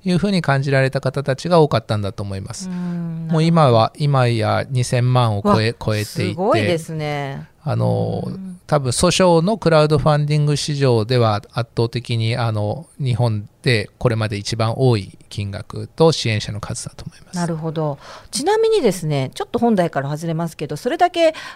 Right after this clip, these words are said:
Speaker 2: あの、クラウドファンディングでお金集めて、ついついなんかこういうこと聞きたくなっちゃうんですけど、手数料ってちなみにどのぐらい、あの、取られてるんですか？
Speaker 1: えっと、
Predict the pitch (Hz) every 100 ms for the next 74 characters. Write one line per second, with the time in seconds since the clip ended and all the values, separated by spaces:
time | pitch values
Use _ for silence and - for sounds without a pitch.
0 | - 175 175 165 160 156 156 175 175 165
1 | 175 165 147 139 135 139 143 147 143 139
2 | 143 131 135 151 - - - 311 - 180
3 | 160 151 135 - 160 156 151 - - 156
4 | 151 156 147 135 131 - 151 - - 254
5 | - 453 262 156 - 143 - 160 160 156
6 | 147 170 208 220 208 202 - - - 160
7 | 156 151 - 170 143 135 131 113 139 -
8 | 226 403 - - - - - -